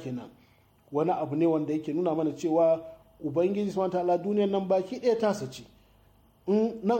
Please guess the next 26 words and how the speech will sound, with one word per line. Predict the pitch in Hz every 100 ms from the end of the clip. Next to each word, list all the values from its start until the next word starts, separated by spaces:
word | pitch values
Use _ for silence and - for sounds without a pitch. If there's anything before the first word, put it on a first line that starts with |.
| 233
an | 208 208
takura | 214 220 202 220
ka, | 220
to, | - 190
ka | 170
bar | 185
wannan | 180 156 196
guri, | 233 233
ka | 160
tafi | 151 139
wani | 156 156
gurin | 160 160
da | 147 131 131 - -
za | 160 160
ka |
iya | - 160
bautan | 131 127 156 151
Allah | 160 143
Subhanahu | 135 143 135
wa | 127
Ta'ala | 135 175 185 180
ba | 156
tare | 139 139
da | 131
matsala | 120 131 120 110
ba. | -